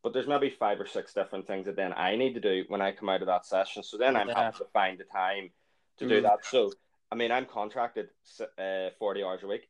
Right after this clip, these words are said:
Speaker 1: You see, in all reality, I'm probably working sixty, sixty plus hours a week. So
Speaker 2: Bloody
Speaker 1: then,
Speaker 2: hell.
Speaker 1: do you know that way?
Speaker 2: Yeah.
Speaker 1: Just, just to try and keep on top of everything that's going on at work, because at the end of the day, it is people's lives. It's not like I can turn the computer off at the end of the day and go, "Right, I'm done for the day."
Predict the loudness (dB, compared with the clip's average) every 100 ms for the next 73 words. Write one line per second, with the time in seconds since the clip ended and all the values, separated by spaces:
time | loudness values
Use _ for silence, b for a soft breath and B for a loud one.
0 | -20 -6 -4 -2 -2 -2 -2 -2 -4 -6
1 | -10 -8 -10 -6 -6 -6 -6 -8 -10 -14
2 | -18 _ _ -20 -6 -4 -4 -2 -2 -4
3 | -18 -18 -16 -2 -2 0 -4 2 2 6
4 | 4 6 4 4 -4 _ 4 6 6 4
5 | 2 2 0 _ _ _ 2 4 4 4
6 | 4 2 2 _ _ -6 2 6 6 4
7 | 2 -6 -2 -2 -2 -12 -16 -20 -12 -4
8 | -4 -4 -10 -10 -8 -6 -6 -6 -6 -4
9 | -4 -2 -4 -4 -8 -6 -4 -2 -2 0
10 | -2 -2 -6 -6 -4 -4 0 0 0 _
11 | _ _ _ 0 0 0 -4 -4 0 2
12 | 2 -2 -6 -2 -2 -2 -4 -8 -12 -12
13 | -12 -4 0 0 -2 -8 -10 -6 -6 -6
14 | -2 0 0 -2 -2 -8 -4 -4 -4 -4
15 | 2 2